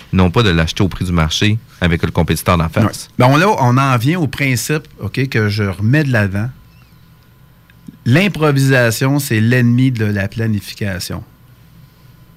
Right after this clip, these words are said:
Speaker 2: Qu'on soit en flip ou en d'autres matières. On va l'appliquer au flip. Si j'improvise, c'est sûr que je fonce dans un mur à vitesse grand V.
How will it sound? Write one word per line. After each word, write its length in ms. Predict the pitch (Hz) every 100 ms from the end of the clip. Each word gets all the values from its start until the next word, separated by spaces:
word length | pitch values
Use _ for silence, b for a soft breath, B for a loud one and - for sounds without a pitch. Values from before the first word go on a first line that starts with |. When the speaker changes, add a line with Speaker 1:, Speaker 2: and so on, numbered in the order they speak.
| - - - - - -
Speaker 2:
Qu'on 200 | 113 107
soit 220 | 104 127
en 100 | 120
flip 280 | 113 139 139 123
ou 80 |
en 120 | 98 98
d'autres 240 | 98 104
matières. 360 | 90 85 80 82
On 80 | 92
va 120 | 98
l'appliquer 360 | 120 127 170 214
au 100 | 202
flip. 220 | - - - B B B B B B B - - - - - - -
Si 240 | - - 123
j'improvise, 920 | 139 233 175 175 139 127 110 135 - - - - - - - - -
c'est 180 | - 120
sûr 300 | 107 151 147
que 120 | 135
je 100 | 104 110 -
fonce 280 | 147 147 127
dans 240 | 131 117
un 140 | 120 113
mur 440 | 123 131 135 139 - - - - - - - _
à 120 | -
vitesse 300 | 98 - 123
grand 260 | 117 147 139
V. 140 | 151